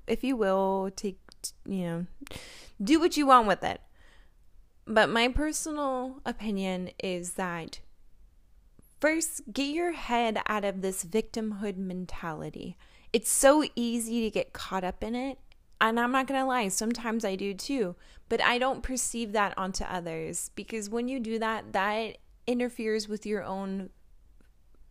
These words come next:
your own self-reflection, I guess, your,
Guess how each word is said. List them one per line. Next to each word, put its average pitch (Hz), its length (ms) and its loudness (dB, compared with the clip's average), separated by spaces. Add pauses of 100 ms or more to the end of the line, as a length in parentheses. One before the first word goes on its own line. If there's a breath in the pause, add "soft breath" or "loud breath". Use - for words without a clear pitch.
(760)
your 226 280 2
own 214 380 -2
self-reflection, 190 1500 -2
I 185 160 -6
guess, 180 380 -2
your, 185 300 -2